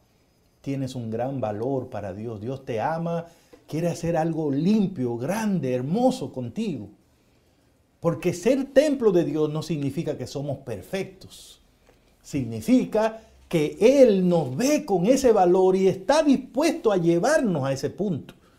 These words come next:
Pablo se lo dijo a los corintios, y los corintios no eran precisamente un ejemplo de santidad y de perfección. Luchaban con muchos problemas, pero aún a esa gente Pablo le dijo,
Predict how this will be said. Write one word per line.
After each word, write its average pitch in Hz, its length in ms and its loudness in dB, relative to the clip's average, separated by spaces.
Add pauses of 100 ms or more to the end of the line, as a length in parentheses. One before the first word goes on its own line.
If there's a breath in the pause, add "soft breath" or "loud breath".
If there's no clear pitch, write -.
(720 soft breath)
Pablo 294 300 4
se 262 100 6
lo 208 140 6
dijo 247 200 6
a 233 40 8
los 180 140 0
corintios, 208 680 2
y 196 120 0
los 180 180 4
corintios 311 600 2
no 277 200 6
eran 202 240 4
precisamente 170 680 0
un 165 100 -4
ejemplo 160 680 -2 (280 loud breath)
de 156 160 2
santidad 139 680 2
y 170 100 6
de 151 120 2
perfección. 131 800 -2
Luchaban 285 640 2
con 285 200 0
muchos 359 380 2
problemas, 285 720 4 (400 soft breath)
pero 285 240 8
aún 339 360 12
a 277 140 8
esa 269 200 6
gente 214 400 2
Pablo 208 360 2
le 196 120 6
dijo, 147 360 0